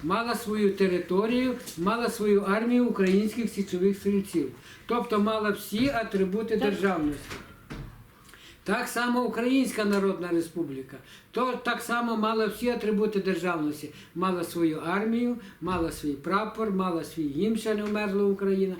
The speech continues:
Speaker 1: І Українська на-, Західноукраїнська Народна Республіка поступилися своїми постулатами для того, щоб жити разом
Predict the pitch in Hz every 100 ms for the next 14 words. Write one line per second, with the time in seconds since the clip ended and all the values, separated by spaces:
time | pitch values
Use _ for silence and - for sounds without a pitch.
0 | - - - 220 247 240 - - - 202
1 | 196 220 277 277 202 226 220 214 185 220
2 | 220 220 220 202 233 220 214 208 202 202
3 | 196 196 - 233 220 220 220 196 - -
4 | - _ _ 240 269 - 269 226 269 240
5 | 196 - 180 - 196 214 214 190 - 180
6 | - 170 156 185 247 277 262 196 185 202
7 | 247 - 196 160 202 220 170 170 220 240
8 | 254